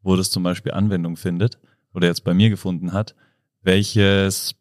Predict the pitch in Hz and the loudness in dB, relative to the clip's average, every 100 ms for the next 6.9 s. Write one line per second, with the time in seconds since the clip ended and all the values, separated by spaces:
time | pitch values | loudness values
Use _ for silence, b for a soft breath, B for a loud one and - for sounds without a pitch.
0 | _ 95 92 - 101 107 - 101 101 98 | _ -4 -2 0 0 0 -2 -4 -2 -2
1 | 90 87 - 143 123 98 - 98 95 101 | -2 0 4 4 4 -4 -2 0 0 -2
2 | 95 95 92 95 - 117 104 - 95 90 | -4 -2 -4 -6 -8 -2 -2 -2 -4 -4
3 | 85 85 82 73 92 87 - 87 90 85 | -4 -4 -6 -4 -2 -2 -4 -6 -4 -10
4 | 82 82 80 - 92 87 92 90 95 90 | -8 -10 -10 -10 -8 -4 -2 0 0 0
5 | 85 87 85 B B B B B B B | -4 -6 -8 B B B B B B B
6 | B B _ _ 92 87 85 82 87 | B B _ _ 0 2 2 -2 -8